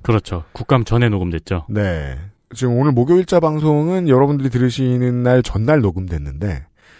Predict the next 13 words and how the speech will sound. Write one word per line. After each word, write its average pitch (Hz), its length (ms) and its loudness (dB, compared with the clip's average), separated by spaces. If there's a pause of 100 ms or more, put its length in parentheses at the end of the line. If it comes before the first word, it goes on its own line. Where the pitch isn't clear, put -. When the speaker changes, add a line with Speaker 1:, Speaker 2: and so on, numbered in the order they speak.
(180)
Speaker 2:
국감 185 300 0
방송 175 240 -2
시작하기 190 400 -2
한 170 140 0
일주일쯤 226 440 -4
전? 180 200 -2 (300)
아니구나. 101 540 -8 (120)
그거보다 147 240 0
한참 262 260 -6
전에 202 160 0
녹음됐네요. 113 560 -2
Speaker 1:
네, 64 100 -16
맞습니다. 87 600 -4